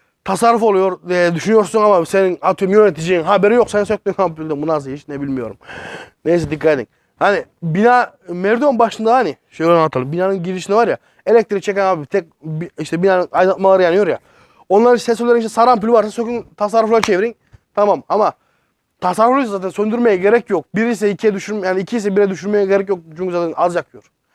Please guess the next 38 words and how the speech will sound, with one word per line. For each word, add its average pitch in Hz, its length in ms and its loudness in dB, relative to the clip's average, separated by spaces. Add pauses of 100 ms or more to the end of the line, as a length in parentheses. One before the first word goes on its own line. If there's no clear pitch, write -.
(140)
Onların 208 240 2
işte 190 200 0
beş 220 100 4
wattlık 190 260 -4
ampul 185 160 -4
vardır. 175 200 0
İkisi 170 180 -8
on 196 80 2
watt 208 220 -2
yapar. 151 240 -8
Dediğim 185 200 -4
gibi 185 180 -8 (380)
bunlar 190 120 0
yan 196 180 2
canavar 202 420 2 (300)
be-, 214 200 2
iki, 208 140 -12
üç - 220 -16
tane, 220 200 2
üç, - 160 -6
beş 226 120 -4
tane 208 220 0
bir 185 60 -4
şey 214 120 -2
yanıyor 214 200 2
kapıyı 196 260 0
açıncaya 196 280 -6
kadar 170 220 -8
ve 165 220 -10
bir 147 60 -16
şey 202 120 -4
yani. 151 220 -4 (540)
Orada 202 360 2
elektriği 202 420 0
çeken 214 380 -2
bin-, 208 220 -6
binanın 202 340 -2
asansörü. 196 480 -2